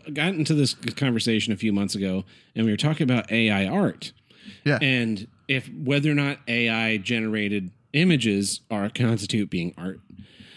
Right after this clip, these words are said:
Speaker 1: And where I landed on this, and I think I talked about it on the show, in order to create art, you have to have a soul. Without a soul, you can't create art.
Speaker 2: Yeah.
Speaker 1: Um, and what I've come to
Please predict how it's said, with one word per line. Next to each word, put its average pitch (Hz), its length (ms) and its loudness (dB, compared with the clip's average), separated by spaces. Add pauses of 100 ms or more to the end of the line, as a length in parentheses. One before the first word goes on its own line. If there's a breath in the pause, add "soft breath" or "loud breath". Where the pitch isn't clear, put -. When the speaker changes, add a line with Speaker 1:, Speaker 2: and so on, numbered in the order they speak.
(680 loud breath)
Speaker 1:
And 127 180 2
where 185 120 2
I 185 100 4
landed 147 360 4
on 107 140 2
this, 101 240 0
and 120 80 2
I 123 40 2
think 147 140 2
I 139 40 0
talked 120 220 2
about 117 100 0
it 110 40 2
on 107 60 0
the 101 60 0
show, 90 400 -2 (560)
in 131 200 2
order 196 240 2
to 180 140 0
create 160 580 2
art, 120 440 -2 (240)
you 107 140 0
have 131 240 2
to 135 80 0
have 113 200 0
a 101 60 0
soul. 101 460 0 (520)
Without 123 260 0
a 120 40 -2
soul, 131 580 2 (120)
you 110 140 -4
can't - 360 -2
create 104 340 -4
art. 80 240 -14 (100)
Speaker 2:
Yeah. 135 180 -2 (540 soft breath)
Speaker 1:
Um, 101 540 -2 (1040)
and 117 340 0 (260)
what 127 180 -2
I've 131 220 0
come 175 380 2
to 151 300 2